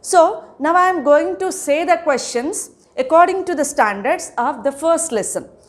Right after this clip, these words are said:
First, let me start with the conceptual understanding questions. If you understand the concept, then only you will answer these questions. Sixteen marks category in this.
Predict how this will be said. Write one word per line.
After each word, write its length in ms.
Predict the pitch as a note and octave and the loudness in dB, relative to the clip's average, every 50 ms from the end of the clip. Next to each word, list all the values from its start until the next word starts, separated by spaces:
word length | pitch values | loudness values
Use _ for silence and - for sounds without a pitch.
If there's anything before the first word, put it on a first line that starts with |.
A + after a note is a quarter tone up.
| _ _ - _ _ | _ _ -20 _ _
First, 220 | - F4+ F4+ F4+ - | 2 2 2 4 2
let 200 | D#4+ D#4 D4+ D#4 | 0 -2 0 -2
me 100 | F4 E4 | -4 -4
start 460 | - - E4 D4 D4+ D#4+ D#4 - - | -2 0 2 2 2 2 -2 -4 -8
with 140 | C4+ C#4 A#3 | -8 -4 -2
the 180 | G#3 B3+ - - - - _ _ - | -2 -2 -2 -4 -12 -20 _ _ -2
conceptual 800 | C#4 C#4+ D4 D4 D4 E4+ D#4+ D#4+ - - E4+ E4 E4 E4 E4 - - A#3+ | 0 0 0 0 -2 -4 -4 -4 -6 -6 -2 0 0 0 0 0 -2 -2
understanding 720 | B3 B3 C4 B3+ - - C#4+ C4+ B3+ B3+ B3 A#3+ D4 C#4+ C#4 | -2 -2 -4 -4 -4 -2 0 0 0 0 -2 -2 -4 -6 -4
questions. 580 | - B3 A3+ - - - F#3 E3+ E3 - - - | -2 -4 -4 -2 -6 -8 -10 -10 -10 -14 -16 -16
If 120 | B3 - | -12 -4
you 100 | C#4 C4+ | -2 0
understand 720 | B3 A3 G#3+ A3 G#3 F#3 - - - D#4+ E4 F4 F4+ F4 | 0 0 -2 -2 -2 -2 -2 0 2 2 2 2 4 2
the 60 | F4+ | 0
concept, 560 | F4+ F4+ F4 F4+ F4+ F4 - G#4 A4 - - - _ _ _ _ _ _ | 2 2 2 2 0 -2 -4 -6 -8 -8 -14 -20 _ _ _ _ _ _
then 220 | F#3+ A#3 C4+ C#4 | -2 0 0 0
only 220 | D#4 E4 E4+ E4+ | 0 -2 -2 -2
you 60 | F4 E4 | -2 0
will 100 | D4+ C#4 | 2 2
answer 420 | C4 C4 C4 - - C#4+ C#4 B3+ | 2 0 -2 -4 -4 -4 -4 -2
these 200 | C#4 D#4 - - | -4 -6 -6 -6
questions. 580 | - A3+ F#3+ - - - B2+ A2 - - - - _ _ _ _ _ _ _ _ _ _ _ _ _ _ _ _ - | -4 -4 -4 -4 -6 -12 -14 -14 -14 -16 -16 -18 _ _ _ _ _ _ _ _ _ _ _ _ _ _ _ _ -10
Sixteen 560 | - - D#4+ - - - - E4+ D#4+ C#4+ C4+ | -6 -6 -4 -4 -4 -2 0 2 2 2 2
marks 280 | C4+ C#4+ D4 C#4+ - - | 2 2 0 -2 -4 -4
category 480 | - A#3 G#3+ - G#3+ A3 A#3+ C4 C#4 | -4 -2 -2 -2 -4 -4 -2 -2 -2
in 140 | G#3+ F3+ F3 | -4 -4 -4
this. 240 | F3+ C#4+ G#4+ A4+ | -2 -2 -2 -4